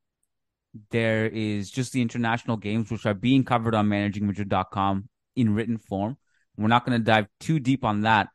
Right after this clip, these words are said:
in podcast form. But we are gonna talk about Real Madrid. We're gonna talk about some tactical things and our lack of striker.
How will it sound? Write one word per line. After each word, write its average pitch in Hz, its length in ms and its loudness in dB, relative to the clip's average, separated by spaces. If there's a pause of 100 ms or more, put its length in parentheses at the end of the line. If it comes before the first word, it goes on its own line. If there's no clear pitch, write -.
(100)
in 107 160 0
podcast 101 540 -2
form. 101 300 -4 (1000)
But 131 140 8
we 139 160 6
are 190 100 8
gonna 202 160 4
talk 156 240 4
about 127 220 2
Real 110 200 2
Madrid. 98 280 -2
We're 104 80 -4
gonna 117 100 -2
talk 127 220 0
about 113 220 -2
some 107 140 -2
tactical 113 460 0
things 95 500 -4
and 107 160 0
our 95 140 2
lack 101 260 0
of 98 100 -14
striker. 95 520 -2